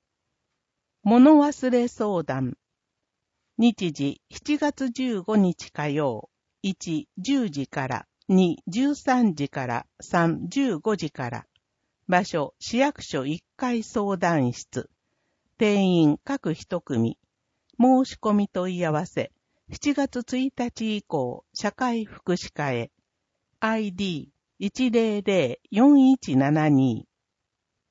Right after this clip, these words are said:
認知症カフェ。オレンジカフェ逗子。日時、七月十八日金曜、十四時から十六時。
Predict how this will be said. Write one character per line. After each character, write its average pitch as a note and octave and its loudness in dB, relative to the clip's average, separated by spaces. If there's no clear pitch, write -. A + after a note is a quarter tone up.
認 D4+ 10
知 - -12
症 A#3 -4
カ A3 -4
フ D#3+ -4
ェ。 B2+ -4
オ G3 0
レ C#4+ 2
ン C4 8
ジ B3 -4
カ A3 -2
フ - -4
ェ - -2
逗 E3+ -6
子。 - -12
日 G3 2
時、 C#3 -6
七 - -4
月 C4+ -2
十 C4 -4
八 A#3+ -6
日 G#3+ 0
金 G3 0
曜、 D3 -2
十 C4+ 0
四 F3 0
時 C3 -10
か D#3+ -6
ら C#3 -6
十 F#3 -6
六 D#3 -4
時。 A#2 -12